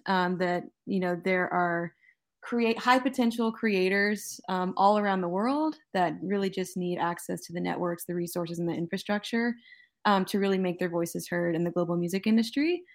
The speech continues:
So that was why we started the nonprofit back in twenty sixteen. And that's why we started this label in twenty twenty as a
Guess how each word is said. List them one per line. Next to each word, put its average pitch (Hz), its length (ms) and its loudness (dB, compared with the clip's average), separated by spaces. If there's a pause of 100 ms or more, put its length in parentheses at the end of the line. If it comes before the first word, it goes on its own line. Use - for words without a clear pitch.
(340)
So 196 720 6
that 240 340 10
was 214 160 0
why 214 220 6
we 214 100 2
started 202 360 0
the 185 360 4
nonprofit 220 680 4
back 208 220 0
in 202 100 2
twenty 196 220 -2
sixteen. 202 840 0 (360)
And 190 180 2
that's 180 160 0
why 190 300 6
we 196 120 0
started 185 400 0
this 175 200 -4
label 185 800 0
in 185 180 -2
twenty 185 300 -2
twenty 185 640 -2
as 180 160 -2
a 170 360 -2